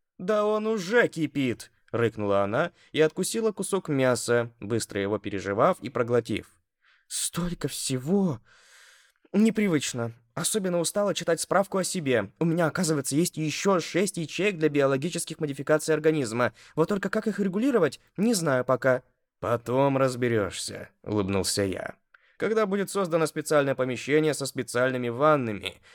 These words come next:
в которых мы будем модернизироваться, скажем так, тогда и можно будет регулировать. А сейчас пока придется терпеть.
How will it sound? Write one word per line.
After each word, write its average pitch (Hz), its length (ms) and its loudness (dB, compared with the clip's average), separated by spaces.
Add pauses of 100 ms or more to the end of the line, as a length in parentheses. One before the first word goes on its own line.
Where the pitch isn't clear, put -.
(120)
в - 40 -20
которых 117 360 2
мы 117 120 0
будем 117 260 0
модернизироваться, 120 840 0
скажем 98 340 -4
так, 90 260 4 (460)
тогда 95 360 -4
и 101 40 -2
можно 170 400 2
будет 196 260 -4
регулировать. 139 760 0 (360)
А - 60 -4
сейчас 127 480 0
пока 165 280 0
придется 110 460 -2
терпеть. 95 600 -4